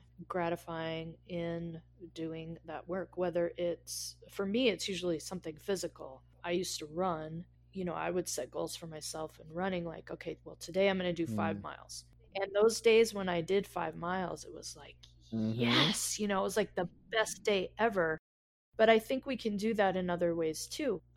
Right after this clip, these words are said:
Speaker 1: Uh, you learn a new photography technique, you know, something you've been working on. Whatever it is, those little things can all be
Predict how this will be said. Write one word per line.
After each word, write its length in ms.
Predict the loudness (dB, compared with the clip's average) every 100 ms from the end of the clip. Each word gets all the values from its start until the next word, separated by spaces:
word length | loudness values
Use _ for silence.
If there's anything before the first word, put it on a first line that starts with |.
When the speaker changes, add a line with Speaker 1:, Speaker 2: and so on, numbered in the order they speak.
| -6
Speaker 1:
Uh, 260 | -2 -2
you 180 | 0 -2
learn 240 | 0 0 0
a 60 | -2
new 180 | -2
photography 640 | -4 -6 -2 0 0 -4 -14 -8
technique, 600 | -8 -4 -2 -2 -6 -20 -10
you 140 | -4 -2
know, 100 | -2
something 340 | -6 -8 -6
you've 140 | -6 -6
been 120 | -6
working 320 | -6 -6 -6
on. 220 | -4 -4 -6 _
Whatever 580 | -2 2 2 2 4 2
it 140 | 2 2
is, 460 | 6 6 4 0 -4 2
those 400 | 4 4 2 -2
little 260 | 0 0
things 420 | 0 -4 -4 -4 -10
can 200 | -12 -10
all 240 | -4 -2 0
be 320 | 0 -2 -4